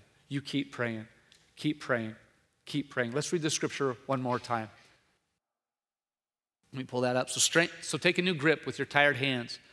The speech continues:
and strengthen your weak knees. Mark out a straight path for your feet so that those who are weak and lame will not fall but become strong. The last thing we wanna talk about is, is your feet. I, I wanna,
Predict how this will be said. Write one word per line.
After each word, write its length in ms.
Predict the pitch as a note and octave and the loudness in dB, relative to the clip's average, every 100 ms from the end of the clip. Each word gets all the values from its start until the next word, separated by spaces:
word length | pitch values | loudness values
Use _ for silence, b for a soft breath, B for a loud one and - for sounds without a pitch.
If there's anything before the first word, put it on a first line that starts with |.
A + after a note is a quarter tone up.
| b b - | b b -4
and 120 | C#3+ | -2
strengthen 440 | - D3+ C#3+ D3 | 2 2 2 0
your 160 | C3+ C#3 | 2 4
weak 260 | C3 B2 | 2 0
knees. 500 | C3+ B2 A2+ - - - _ _ _ _ _ _ _ _ _ - | -2 -2 -4 -10 -16 -18 _ _ _ _ _ _ _ _ _ 0
Mark 220 | D#3 E3 | 2 6
out 120 | E3 | 4
a 40 | |
straight 340 | D3 - F3+ - | 4 4 4 6
path 240 | E3 D3+ | 6 6
for 100 | - | 2
your 120 | D#3 | -2
feet 260 | D3+ - - | 0 -2 -2
so 120 | - | -2
that 160 | B2+ - | -4 2
those 260 | C#3+ D3+ | 2 2
who 80 | D#3+ | 0
are 60 | C#3+ | 0
weak 180 | C#3+ D#3 | 2 0
and 140 | C#3+ | 0
lame 280 | C3 B2+ B2+ | 0 -2 -4
will 180 | A#2+ B2 | 0 0
not 360 | B2 C3+ - - | 2 0 -2 0
fall 360 | B2+ A#2+ - B B _ | 0 0 -4 B B _
but 140 | C3+ | -2
become 300 | B2 - A#2+ | -2 -2 -4
strong. 480 | A2 - B2 A2+ A2 | -2 -2 0 0 -2
The 80 | A2 | 2
last 240 | C3+ D3+ - | 6 6 4
thing 140 | C#3+ | 0
we 60 | C#3+ | 0
wanna 160 | C#3 | 0
talk 260 | C3 C#3 C3+ | 0 0 0
about 300 | C3+ C3 - | 0 0 0
is, 240 | C3 A2 - | -2 -2 -4
is 160 | C3 A#2 | -4 -4
your 100 | A#2+ | -6
feet. 420 | - A#2+ A2 - _ | -6 -6 -6 -10 _
I, 100 | A#2+ | -8
I 120 | - | -4
wanna, 240 | B2+ C#3 | 0 0